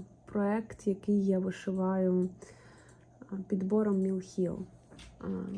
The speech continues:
багато хто зараз розчарований покупкою Mill Hillів, а, через те, що вони замінили гудзики. А вже ж це не про маленькі набори, це більш про великі. Там гудзики йдуть керамічні,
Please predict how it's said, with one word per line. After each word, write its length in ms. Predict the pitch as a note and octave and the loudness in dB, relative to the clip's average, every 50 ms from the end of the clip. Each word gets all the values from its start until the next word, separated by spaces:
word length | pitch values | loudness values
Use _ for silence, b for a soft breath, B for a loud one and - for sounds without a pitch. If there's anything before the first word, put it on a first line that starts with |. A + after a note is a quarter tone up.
| G3 | -4
багато 380 | F#3+ G3 F#3+ G#3+ B3 A#3+ A3+ G#3+ | -4 -2 -2 -2 -2 -2 -2 -4
хто 200 | G#3 - - G#3 | -2 0 0 0
зараз 380 | G3+ G3+ F#3+ G3 F#3+ - - G3+ | 2 2 0 0 -2 -2 -4 -4
розчарований 760 | F#3 - - - G3 G#3 A#3+ C#4+ D#4 D4+ D4 C4 B3+ B3+ | -4 -2 0 0 2 4 4 4 4 4 4 4 4 2
покупкою 640 | B3 - A3+ A#3 - A#3 A3 - - - A3+ G#3+ G#3+ | 2 -2 -4 0 0 0 -2 -2 0 4 6 6 8
Mill 380 | G#3 G#3 G#3 G3+ G#3 - - G#3+ | 8 8 8 6 4 0 2 6
Hillів, 400 | G#3+ G#3+ G3+ G3 G3 - - - - | 6 8 8 6 4 2 -4 -6 -2
а, 180 | - G3+ G3 F#3+ - - - - | 2 2 2 2 0 -6 -14 -2
через 300 | - - G3+ G3+ G3 - | 2 4 4 4 4 2
те, 160 | - G#3 G3+ | 2 2 2
що 200 | G3 - - F#3+ | 2 2 2 2
вони 300 | F#3+ F#3+ F#3+ F#3+ F#3 F#3 | 4 6 6 6 6 6
замінили 500 | F#3 F#3 F#3 F#3 F#3 F#3 F3+ F3+ F3+ F3 F3 - | 6 6 6 6 6 6 4 4 2 0 0 0
гудзики. 440 | F#3+ F#3+ F#3 F#3 - F#3+ - - F#3 | 0 0 0 -2 -6 -8 -6 -4 -2
А 60 | F3+ | -2
вже 200 | F#3 F#3 F#3 F#3+ | -2 -2 -4 -4
ж 80 | - | -6
це 120 | - - G#3 | -4 -2 -2
не 100 | G#3 G3+ | -2 -2
про 180 | G3+ G3 G3 | 0 0 2
маленькі 480 | F#3+ G3 G3+ A3+ C#4 D#4 E4 E4 - D4 | 2 2 2 2 4 2 2 4 4 6
набори, 440 | C4+ C4 A#3 A3+ B3 A#3+ A3+ A3+ G#3+ | 6 6 6 6 6 6 6 4 4
це 160 | - - G3+ | 4 2 4
більш 280 | F#3 G3 F#3 F#3+ G3 - | 6 6 4 4 2 0
про 180 | - - G3 | 0 2 2
великі. 460 | F#3+ G3 G#3+ B3+ D4+ E4+ E4+ - C4+ | 4 4 4 4 4 2 2 0 -2
Там 300 | A#3 - G#3+ G#3 G#3 G#3+ G#3 B B B B B B B B B B B B B - - | 0 2 4 4 4 4 2 B B B B B B B B B B B B B -2 0
гудзики 540 | A3 A3 A3+ A3 G3+ G#3+ G#3+ G#3+ - A3 | 4 6 6 6 8 6 4 6 4 4
йдуть 220 | G#3+ G3 G#3 G#3 G#3 | 4 6 4 2 2
керамічні, 880 | - - G#3+ G#3 G#3 G#3 G#3 G3+ G3+ G3 - - - G3+ G3 F#3+ G3 | 2 2 4 6 6 8 8 6 6 2 2 2 2 4 4 2 0